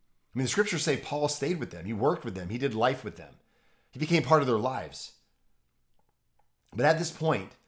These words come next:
Paul begins doing what he did every, everywhere he went. He worked and, and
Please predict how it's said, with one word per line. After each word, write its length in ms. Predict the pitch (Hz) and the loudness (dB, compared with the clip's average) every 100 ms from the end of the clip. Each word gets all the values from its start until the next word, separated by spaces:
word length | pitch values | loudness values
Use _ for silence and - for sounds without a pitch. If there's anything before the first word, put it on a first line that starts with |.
| _ _ - | _ _ -4
Paul 320 | 131 156 156 | 2 4 4
begins 340 | 139 127 135 | 2 0 -2
doing 260 | 104 127 127 | 0 -2 0
what 120 | 120 | -2
he 100 | 120 | -4
did 220 | 117 120 | 0 0
every, 220 | 117 117 117 | 0 -4 -6
everywhere 320 | 120 113 113 113 | -6 -2 0 0
he 40 | |
went. 320 | 113 143 - _ _ _ _ _ _ _ _ _ _ _ _ _ _ _ | -2 -6 -12 _ _ _ _ _ _ _ _ _ _ _ _ _ _ _
He 240 | 120 131 | -6 -2
worked 420 | 110 123 147 - - | 2 2 2 0 -10
and, 220 | 110 107 | -6 -6
and 260 | 113 104 | -4 -6